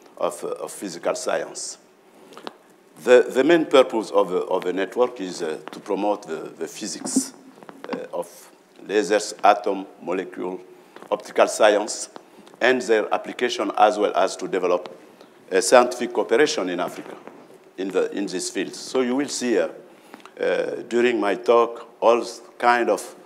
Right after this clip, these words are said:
collaborative action that, uh, we have, uh, established, uh, uh, within, uh, uh, this, uh, this network. Here we have a, we have a map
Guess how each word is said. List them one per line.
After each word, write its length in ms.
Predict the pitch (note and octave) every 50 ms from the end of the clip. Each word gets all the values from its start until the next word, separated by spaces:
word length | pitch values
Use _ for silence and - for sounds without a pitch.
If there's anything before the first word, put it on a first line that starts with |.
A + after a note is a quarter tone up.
| - _ _ _
collaborative 640 | - B2 B2 B2 B2 B2 B2 B2 G#2+ - A#2 G2 - -
action 480 | F#2 G2+ G2+ - - - G2+ F2+ - - - - - - - - - _ - - G#2
that, 280 | G#2+ G#2 G#2 - - G2
uh, 180 | F2+ F2 F2 F2
we 140 | F2 D2+
have, 260 | G2 F#2 F#2+ F#2 - E2
uh, 120 | E2 - - -
established, 640 | - - - - F#2 E2+ F2 F2 - - - - -
uh, 80 | - - - - - - - - - - -
uh, 220 | - F2 F2 F2 F2
within, 360 | G2 G2 F2 G2+ G2 F#2+ F#2
uh, 200 | E2+ D#2 D2 - - - - - - - -
uh, 80 | D2+ - - - - -
this, 420 | - F2+ - F#2 F#2 F2 D#2 -
uh, 180 | D#2+ D2 D2 - - - -
this 300 | - - F2 E2+ - -
network. 480 | C2+ - - - A1 - - - - - _ _ _ _ _ _ _ _ _ _ _ _ _ _ - - - - - - - - - - - -
Here 280 | - C3 C#3+ C#3+ C3+
we 80 | A#2 A2
have 240 | B2+ B2 A#2 G#2 G2
a, 200 | F2+ E2+ E2 -
we 120 | F#2 G2+
have 180 | A2+ A2+ G#2+ -
a 60 | -
map 320 | F#2+ A#2 B2 - - -